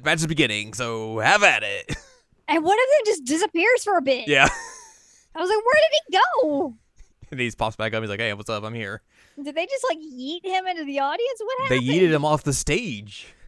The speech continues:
Speaker 2: Well, I guess that's one way
Speaker 1: Off
Speaker 2: to
Speaker 1: the
Speaker 2: do it.
Speaker 1: ramp, and he's just like, "Oh, this hurts."
Speaker 2: Owie.
Speaker 1: <laughs> Or as the Ow commentary would go,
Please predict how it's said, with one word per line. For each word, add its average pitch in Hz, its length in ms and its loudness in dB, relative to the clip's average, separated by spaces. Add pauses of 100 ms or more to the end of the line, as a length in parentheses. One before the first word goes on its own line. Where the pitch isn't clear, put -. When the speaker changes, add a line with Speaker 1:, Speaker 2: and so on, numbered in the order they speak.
(360)
Speaker 2:
Well, 240 140 -16
I 240 60 -18
guess 247 220 -20
that's 269 240 -20
one 269 180 -14
way 233 100 -8
Speaker 1:
Off 214 100 -6
Speaker 2:
to 214 40 -12
Speaker 1:
the 208 80 -6
Speaker 2:
do 104 60 -4
it. - 40 -6
Speaker 1:
ramp, 117 340 -4
and 107 80 -6
he's 107 180 -6
just 104 120 -8
like, 101 180 -8
"Oh, 147 300 -6
this 123 220 -6
hurts." - 500 -14 (400)
Speaker 2:
Owie. 208 920 -12
Speaker 1:
<laughs> - 40 -10
Or 123 120 -4
as 113 120 -4
the 117 160 -4
Ow 117 200 0
commentary 110 560 -4
would 104 120 -8
go, 104 260 -6